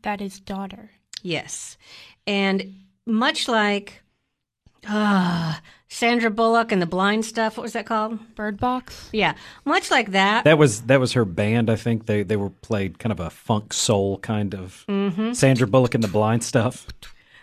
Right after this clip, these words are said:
Speaker 2: Yeah. Um, much like that, they don't have actual names for the children. And there is hardly anyone. There are fewer people in I Am Mother than Bird Box. C G I aside,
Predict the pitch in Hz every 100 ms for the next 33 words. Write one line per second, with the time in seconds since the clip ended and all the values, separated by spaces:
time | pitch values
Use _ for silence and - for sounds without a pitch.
0 | - 220 175 - - 262 233 220 214 208
1 | 196 - _ - 466 - 190 - 165 160
2 | - - - 226 233 208 185 175 - 180
3 | 160 160 240 233 - 269 269 294 311 339
4 | 359 _ _ _ _ _ _ _ - -
5 | 233 226 208 196 180 180 - 190 185 175
6 | 170 175 165 160 254 240 - 320 277 -
7 | 240 220 160 135 - _ _ _ _ _
8 | 190 190 185 175 170 160 156 156 151 143
9 | 151 147 147 135 131 113 - - - -
10 | - _ _ _ _ _ _ _ - -
11 | 285 262 294 226 202 202 180 - 214 196
12 | 139 123 160